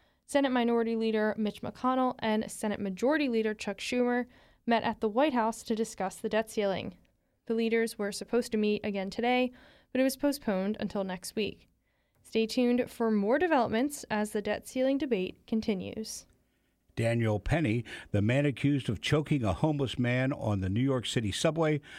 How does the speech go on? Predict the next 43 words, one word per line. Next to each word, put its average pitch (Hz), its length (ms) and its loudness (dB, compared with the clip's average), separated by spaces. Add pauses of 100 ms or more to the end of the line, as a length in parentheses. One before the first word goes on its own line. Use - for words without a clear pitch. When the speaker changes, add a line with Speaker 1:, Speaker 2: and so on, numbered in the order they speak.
(200)
Speaker 2:
has 131 280 2
surrendered 107 540 0
to 104 140 2
police. 87 560 -2
As 85 180 -2
you 101 140 0
recall, 127 560 0 (320)
Jordan 110 420 2
Neely, 110 380 2
the 90 140 0
homeless 123 360 0
man, 101 240 0
was 92 180 -2
riding 110 360 0
on 107 260 0
the 92 80 0
New 98 120 2
York 104 280 0
City 107 240 0
subway 123 380 0
last 98 340 0
week 135 240 0 (320)
and 107 140 0
was 104 160 2
allegedly 110 640 0
shouting 151 560 0
and 113 180 -2
threatening 113 380 0
passengers. 98 680 -2 (380)
Penny, 120 360 0
a 110 60 0
twenty-four-year-old 107 1080 2
Marine 104 360 2
veteran, 98 440 0 (300)
is 104 180 0
reported 127 400 0
to 127 100 2
have 113 100 0
put - 180 -2
Neely 120 340 2
in 104 80 2
a 98 60 0
chokehold 113 640 0